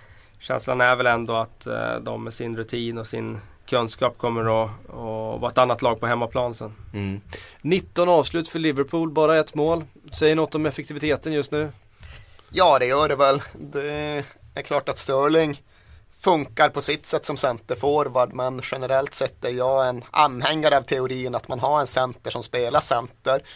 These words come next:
Speaker 3: och jag tror väl, eh, förenklat uttryckt att, eh,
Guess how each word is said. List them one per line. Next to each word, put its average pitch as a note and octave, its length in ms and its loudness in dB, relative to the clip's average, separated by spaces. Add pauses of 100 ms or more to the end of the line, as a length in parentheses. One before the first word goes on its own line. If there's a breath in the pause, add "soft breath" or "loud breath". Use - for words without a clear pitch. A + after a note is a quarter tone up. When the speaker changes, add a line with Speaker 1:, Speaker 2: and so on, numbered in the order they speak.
(140)
Speaker 3:
och B2+ 120 -4
jag A2+ 100 -2
tror C3+ 260 -6
väl, B2+ 300 4 (760 loud breath)
eh, - 100 -6
förenklat C3 600 2
uttryckt - 600 -6
att, - 400 -4
eh, B2 380 4